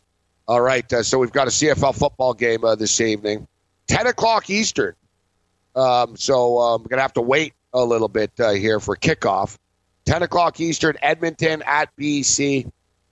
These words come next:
Let me see what channel this is on. It's on, uh, should be. There's nothing going on tonight. So E S P N should have it, actually. Or E-,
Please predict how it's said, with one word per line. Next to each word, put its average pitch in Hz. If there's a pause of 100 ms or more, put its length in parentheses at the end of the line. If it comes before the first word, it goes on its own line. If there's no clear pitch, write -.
(100)
Let 127
me 135
see 131
what 120
channel 117
this 98
is 87
on. 87 (340)
It's -
on, 95
uh, 90 (1200)
should -
be. 233
There's 143
nothing 202
going 117
on 156
tonight. 82 (280)
So -
E 139
S 151
P 123
N 147
should 123
have 117
it, 90
actually. 87
Or 95
E-, 104